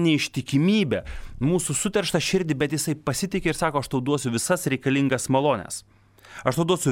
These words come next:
visą, ko reikia, kad gyventum su manimi. Aš tavimi pasitikiu." Ir kas svarbiausia, Dievas nei-, neatšaukia savo išrinktumo net po žmogaus suklydimo, jei tik žmogus sugrįžta prie jo, jei tik tai priima jo gailestingumą.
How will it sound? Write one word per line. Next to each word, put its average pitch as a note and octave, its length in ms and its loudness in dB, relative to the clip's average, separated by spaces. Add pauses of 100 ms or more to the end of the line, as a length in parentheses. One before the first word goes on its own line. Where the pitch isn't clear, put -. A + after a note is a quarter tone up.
visą, A#3 460 0 (340)
ko D3+ 160 4
reikia, F3+ 360 2
kad A2 140 -2
gyventum A#2 380 0
su - 120 -2
manimi. C3 340 2 (260)
Aš D3+ 320 2
tavimi C#3 320 2
pasitikiu." - 560 -4 (1040)
Ir C#3 120 2
kas D3+ 120 -2
svarbiausia, D#3 400 0
Dievas F3 480 -2
nei-, F3 560 0
neatšaukia E3 640 -2
savo E3 300 0
išrinktumo D3+ 640 0 (240)
net D#3+ 240 2
po D3 80 -4
žmogaus C#3+ 480 0
suklydimo, B2 720 -2 (560)
jei D3+ 480 0 (340)
tik A#2+ 160 0
žmogus B2 380 0
sugrįžta C#3 460 -2
prie F3 180 -2
jo, F3+ 160 0 (240)
jei D#3 420 4
tik - 160 -6
tai D#3+ 140 0
priima C#3+ 460 2 (200)
jo B2 200 4
gailestingumą. A2+ 680 0